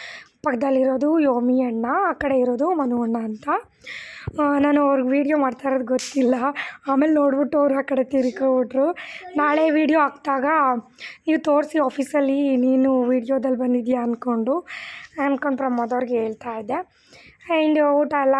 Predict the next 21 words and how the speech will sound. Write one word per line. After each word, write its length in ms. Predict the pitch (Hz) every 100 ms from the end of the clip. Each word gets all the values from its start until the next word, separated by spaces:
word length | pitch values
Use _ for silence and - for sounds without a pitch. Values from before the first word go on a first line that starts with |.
| 277
ನಾರ್ಮಲಾಗಿ 580 | 262 247 240 254 311 320
ಮಾಡಿಸಿದ್ರು, 540 | 294 277 302 277 277
ಎಲ್ಲ 120 | 277 277
ಚೆನ್ನಾಗಿತ್ತು 640 | 285 339 330 339 294 302
ಟೇಸ್ಟಿಯಾಗಿ. 760 | 285 269 240 - 285 262 233 262 359 _ - - - - - _
ಆ, 40 | 285 262 247 247 247 -
ಊಟ 140 | 302 302
ಜಾಸ್ತಿ 280 | 302 294 311
ತಿನ್ನೋಕ್ಕಾಗಲ್ಲ 640 | 277 277 277 277 254 262
ಹೊರಗಡೆ 400 | 254 247 262 254
ಹೋದರೆ. 280 | 254 240 233 392 - - - - - _ _ _ _ _ _ _ _ _ - -
ಒಂದು 160 | 294 285
ರೊಟ್ಟಿನೇ 460 | 285 330 330 339
ತುಂಬೋಯ್ತು 500 | 311 311 285 285 285
ಹೊಟ್ಟೆ 280 | 262 247 277
ನನಗೆ. 300 | 262 233 247
ಅದ್ರ 180 | 277 233
ಮೇಲೆ 240 | 240 247 247
ನಾನು 180 | 240
ಒಂದು 100 | 233
ಸ್ವಲ್ಪ, 420 | 220 254 240 240